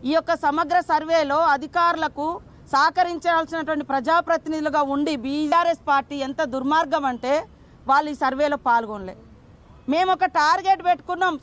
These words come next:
సామాజిక ఆర్థిక ఉద్యోగ ఉద్-, ఉపా-, ఉపా-, ఉద్యోగ ఉపాధి అవకాశాల కోసం ఈ కుల సమగ్ర సర్వేను మేము నిర్వహించినాం. ఇవాళ వాళ్ళకి ఎక్కడ బీసీలకు పెరుగుతున్నాయో, ఎవరి వాటా ఎంత పెరుగుతుందో అని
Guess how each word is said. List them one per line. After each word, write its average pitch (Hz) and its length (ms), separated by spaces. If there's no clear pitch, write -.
సామాజిక 339 640
ఆర్థిక 339 520
ఉద్యోగ 330 520
ఉద్-, - 600
ఉపా-, 349 420
ఉపా-, 302 500
ఉద్యోగ 262 480
ఉపాధి 349 580
అవకాశాల 349 580
కోసం 349 400
ఈ 381 100
కుల 349 260
సమగ్ర 339 440
సర్వేను 339 380
మేము 381 160
నిర్వహించినాం. 330 580
ఇవాళ 370 280
వాళ్ళకి 349 420
ఎక్కడ 370 360
బీసీలకు 349 520
పెరుగుతున్నాయో, 330 720
ఎవరి 339 260
వాటా 359 300
ఎంత 339 340
పెరుగుతుందో 339 440
అని 339 420